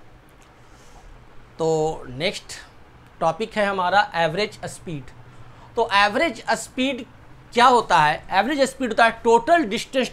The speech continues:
travelled by total time taken। सबसे सिंपल फार्मूला याद करो, एवरेज स्पीड, focus on formula, average speed is equal to क्या होगा? Total distance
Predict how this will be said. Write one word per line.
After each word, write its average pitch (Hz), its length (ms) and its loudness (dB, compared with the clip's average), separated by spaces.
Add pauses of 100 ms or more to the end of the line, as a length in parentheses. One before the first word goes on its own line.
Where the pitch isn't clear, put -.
travelled 165 420 2 (160)
by 185 120 2 (100)
total 196 400 -4
time 143 200 -6 (100)
taken। 123 260 -12 (440)
सबसे 254 380 -6
सिंपल 196 560 -4
फार्मूला 170 420 -2
याद 127 220 -4
करो, 131 260 -12 (240)
एवरेज 160 540 -6
स्पीड, 127 520 -14 (1700)
focus 247 320 0 (200)
on 180 240 2
formula, 143 540 -6 (960)
average 214 480 2 (140)
speed 233 500 -6
is 185 180 -10
equal 220 300 -4
to 247 180 -8
क्या 247 140 2
होगा? 254 300 2 (460)
Total 240 460 6
distance 262 520 2